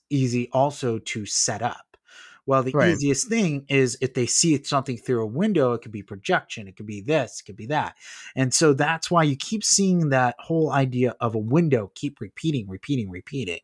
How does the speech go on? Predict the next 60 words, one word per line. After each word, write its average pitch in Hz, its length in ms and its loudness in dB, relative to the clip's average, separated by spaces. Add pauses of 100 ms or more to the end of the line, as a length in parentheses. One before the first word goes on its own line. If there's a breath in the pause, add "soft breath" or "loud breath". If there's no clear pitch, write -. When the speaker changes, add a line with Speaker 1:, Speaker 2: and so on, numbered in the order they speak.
Speaker 2:
Well, 185 80 2
they 190 80 6
could 214 140 4
also, 233 240 4
you 185 420 4
can 202 140 2
do 196 80 6
a - 20 6
lot 165 220 6
of 143 60 -2
stuff 160 240 2
with 127 120 -14
projecting 139 480 0
onto 120 640 -2
potentially 127 540 -4
the 120 80 -6
glass 117 600 2
or 147 80 -2
the 139 100 0
way 135 200 2
that 127 120 2
you 120 440 0
engage 123 500 0
with 120 240 -4
the 123 120 0
window, 110 480 2
is 131 160 -2
that 139 120 2
if 143 80 -2
you 147 60 2
don't 151 260 2
see 151 360 2
it - 120 -4
face 139 280 0
to 120 100 -10
face, 113 320 2
Speaker 1:
Mm-hmm. 135 100 -4
Speaker 2:
the 120 40 0
effect - 380 -2
might 120 220 -2
look 117 220 -6
a 117 40 -2
little 120 220 -6
bit 107 160 -10
better. 110 360 -4 (380 soft breath)
So 139 140 0
Speaker 1:
Right. - 80 2
Speaker 2:
yeah, 185 160 6
that, 185 240 2 (340 soft breath)
it's 185 140 0
an 214 80 2
interesting 220 380 -2
idea 165 340 2
that 147 120 0
might 143 300 0
only 151 300 2
come 147 220 -2
up 139 180 0
when 135 360 0
you're 127 520 0